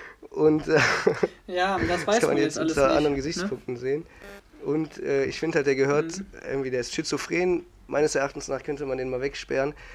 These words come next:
Speaker 1: Oder wie man hier im Kreis Heinsberg sagt, um so einen kleinen regionalen Bezug aufzubauen, "Schick den nach Ga-, schick den nach Gangelt!" <laughs> Das, ja, das
Speaker 2: Nach Gangelt, ja. Ey, einen kleinen regionalen Bezug aufzubauen,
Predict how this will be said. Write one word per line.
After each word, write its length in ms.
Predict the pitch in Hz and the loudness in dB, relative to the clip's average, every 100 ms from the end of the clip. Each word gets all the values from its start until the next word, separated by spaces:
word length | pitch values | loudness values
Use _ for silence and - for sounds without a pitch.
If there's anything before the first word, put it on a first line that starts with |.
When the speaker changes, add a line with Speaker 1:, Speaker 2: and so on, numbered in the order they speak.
| - - | -16 -2
Speaker 1:
Oder 220 | 131 127 | 2 4
wie 60 | |
man 160 | 143 135 | 4 4
hier 120 | 147 | 4
im 80 | 147 | 2
Kreis 260 | 139 131 147 | 2 0 0
Heinsberg 380 | 147 - 127 | -4 -4 -8
sagt, 360 | 127 131 143 - | -6 -6 -6 -8
um 120 | 127 123 123 | -8 -6 -6
so 60 | |
einen 100 | 127 | -8
kleinen 260 | 123 143 143 | -2 0 0
regionalen 440 | 135 135 135 143 | -2 -2 0 0
Bezug 360 | 127 123 156 170 - - - - - | -2 -8 -10 -12 -14 -20 -20 -20 -8
aufzubauen, 600 | 139 - 139 139 147 151 - - - - - 160 | -8 -6 0 4 4 2 -6 -16 -20 -18 -8 6
"Schick 260 | - 208 | 8 10
den 120 | 196 | 12
nach 220 | 196 175 - | 12 12 12
Ga-, 180 | 196 - - - | 10 10 -10 -10
schick 300 | - - 240 | -2 4 10
den 140 | 214 190 | 12 12
nach 140 | 180 285 - | 12 12 12
Gangelt!" 680 | 190 233 165 143 - - - | 12 12 12 10 2 -2 -4
<laughs> 680 | - - 214 202 220 294 | 0 4 4 4 0 -2
Das, 160 | 226 143 - - - - - | -4 -4 -6 -12 -14 -14 -2
ja, 60 | 127 | 0
das 240 | 135 - 143 | 0 -2 -6
Speaker 2:
Nach 180 | 160 165 | -6 0
Gangelt, 380 | 190 196 160 165 | 0 0 -2 -2
ja. 220 | 175 170 | -2 -2
Ey, 300 | 160 190 190 | 0 0 0
einen 80 | 175 | -2
kleinen 300 | - 185 196 | 0 0 2
regionalen 400 | 180 170 175 185 | 2 2 2 0
Bezug 320 | 165 - 202 | -4 -4 -2
aufzubauen, 480 | 170 - - 170 | -4 -4 0 0